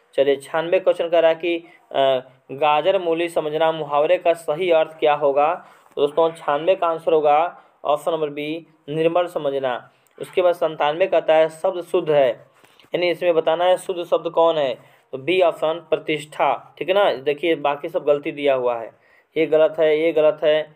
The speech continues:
ये भी गलत है, ऑप्शन बी सही है। अंठानवे,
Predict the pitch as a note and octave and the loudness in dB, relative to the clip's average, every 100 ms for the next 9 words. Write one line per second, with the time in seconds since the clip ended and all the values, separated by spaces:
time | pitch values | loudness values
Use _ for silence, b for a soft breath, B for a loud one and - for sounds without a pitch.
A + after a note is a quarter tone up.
0 | - D3 E3 D#3 D3 C#3 B2 C#3 - E3+ | -6 -4 0 0 2 -2 0 -2 -2 -8
1 | D3+ D3 C#3+ A#2+ A2 _ B B B - | -10 -8 -6 -6 -8 _ B B B -10
2 | D3 E3 D#3+ D#3 C3+ | -6 -2 -2 -2 -4